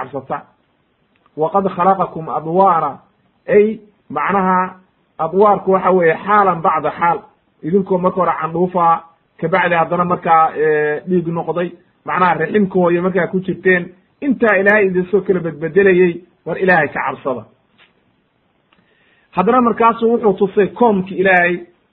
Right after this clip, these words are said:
oo wuxuu ku yidhi, "Alam taraw kayfa khalaqa Allahu sab'a samaawatin dibaaqa." War miyaydan u jeedin samadan idinka sarraysa, sida Ilaahay u abuuray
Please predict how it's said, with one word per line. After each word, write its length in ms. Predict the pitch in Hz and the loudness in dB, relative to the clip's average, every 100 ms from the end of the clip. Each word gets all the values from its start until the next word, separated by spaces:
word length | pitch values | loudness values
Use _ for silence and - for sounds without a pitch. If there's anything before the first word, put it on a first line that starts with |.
| - | -2
oo 80 | 180 | 2
wuxuu 200 | 214 196 | 4 2
ku 100 | 196 | 2
yidhi, 160 | 202 190 | 2 4
"Alam 320 | 185 202 190 | 4 2 2
taraw 260 | 190 180 180 | 0 0 2
kayfa 360 | 196 185 180 | 0 0 0
khalaqa 300 | 180 175 170 | 0 0 0
Allahu 280 | 175 170 165 170 | 0 2 0 -2
sab'a 260 | 170 160 160 | -6 -6 -6
samaawatin 640 | 165 160 165 170 165 160 | -2 2 2 0 -4 -8
dibaaqa." 400 | 151 160 156 - - _ _ _ | -4 0 0 -2 -16 _ _ _
War 100 | - | -4
miyaydan 340 | 190 233 214 214 | 0 2 2 2
u 80 | 196 | 2
jeedin 380 | 208 185 175 - | 4 2 2 -6
samadan 400 | 180 196 196 175 | -4 0 0 0
idinka 260 | 165 165 196 | -4 -4 -4
sarraysa, 440 | 185 165 165 - 160 _ _ _ - | -4 -4 -6 -10 -16 _ _ _ 0
sida 160 | 196 | 2
Ilaahay 360 | 180 180 185 196 | 4 4 4 4
u 80 | 196 | 4
abuuray 480 | 175 165 170 175 | 2 0 -2 -4